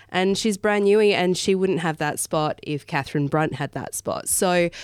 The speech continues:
sorry, Catherine Sciver-Brunt had that spot. They have fresh blood.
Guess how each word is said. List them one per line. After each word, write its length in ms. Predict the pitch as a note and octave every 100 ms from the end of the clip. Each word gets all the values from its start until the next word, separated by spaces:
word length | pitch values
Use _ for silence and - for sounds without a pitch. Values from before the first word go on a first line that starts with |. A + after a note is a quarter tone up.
| - - -
sorry, 260 | E3 D3+
Catherine 480 | - - D#3 - C3+
Sciver-Brunt 600 | - G3 D#3+ - D2 -
had 160 | - -
that 200 | - -
spot. 300 | - E3 - - - - -
They 300 | F3+ G3 G#3
have 300 | F#3+ F#3+ F3
fresh 380 | - D#3 D3 -
blood. 580 | D#3+ C#3 F2 F#2 G3+